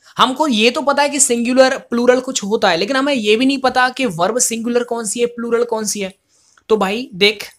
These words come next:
चिंता मत कर, टेंशन मत ले, सारा चीज बताऊंगा। देख यार, सिंगुलर का मतलब क्या होता है,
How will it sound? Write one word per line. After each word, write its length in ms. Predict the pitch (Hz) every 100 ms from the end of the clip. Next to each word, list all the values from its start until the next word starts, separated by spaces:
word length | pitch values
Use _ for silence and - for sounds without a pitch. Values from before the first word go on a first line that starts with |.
| -
चिंता 240 | 202 202
मत 160 | 214 202
कर, 180 | - 226 -
टेंशन 260 | 202 208 226
मत 160 | 214 185
ले, 200 | 185 247 _ _ -
सारा 260 | 220 220
चीज 180 | 220 240
बताऊंगा। 420 | 208 180 165 214 _ _ _
देख 160 | 254 269
यार, 120 | 294
सिंगुलर 480 | 294 285 277 302 302
का 100 | 294
मतलब 280 | 277 277 269
क्या 140 | 208
होता 160 | 135
है, 100 | 104